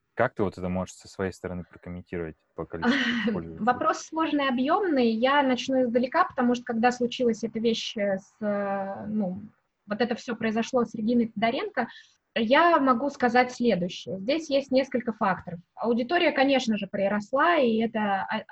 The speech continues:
Speaker 2: очевидно. Всегда, когда происходит какое-то, э, любое такое событие в интернете,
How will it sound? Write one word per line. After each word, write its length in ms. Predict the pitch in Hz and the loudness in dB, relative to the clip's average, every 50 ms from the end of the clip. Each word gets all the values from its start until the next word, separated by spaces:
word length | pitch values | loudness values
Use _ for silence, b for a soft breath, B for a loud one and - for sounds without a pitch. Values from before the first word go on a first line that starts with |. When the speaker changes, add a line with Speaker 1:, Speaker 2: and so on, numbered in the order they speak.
| - - _ - | -14 -12 _ -2
Speaker 2:
очевидно. 720 | 214 220 220 - - - 233 226 185 165 165 - - - - | -2 -2 -2 -2 -4 -2 -2 -2 -2 -2 -6 -10 -12 -14 -12
Всегда, 300 | - - 226 233 285 294 | -6 -4 -2 0 0 0
когда 260 | 262 226 220 233 233 | 0 0 2 2 0
происходит 500 | 233 - 220 233 226 - - 262 240 247 | 0 0 -2 -2 -2 0 0 0 0 0
какое-то, 500 | - 214 - 240 233 226 - 214 202 202 B B B B B B _ _ - - | -4 -4 -2 -2 -2 -2 -2 -4 -4 -4 B B B B B B _ _ -10 -4
э, 220 | 202 214 214 214 | -2 0 2 2
любое 680 | 220 254 240 240 277 302 285 254 226 208 196 196 190 202 208 | 4 4 4 4 6 6 6 6 6 4 2 2 -2 -2 -6
такое 440 | 214 208 - 240 226 202 196 196 | -6 -4 0 0 0 0 0 -2
событие 520 | 190 - 226 233 220 392 440 427 - 311 240 | -4 0 2 4 6 4 4 4 4 2 2
в 80 | 226 226 | 4 4
интернете, 680 | 220 220 - 240 226 233 220 190 175 175 175 - | 2 2 2 2 4 4 4 2 0 -2 -4 -10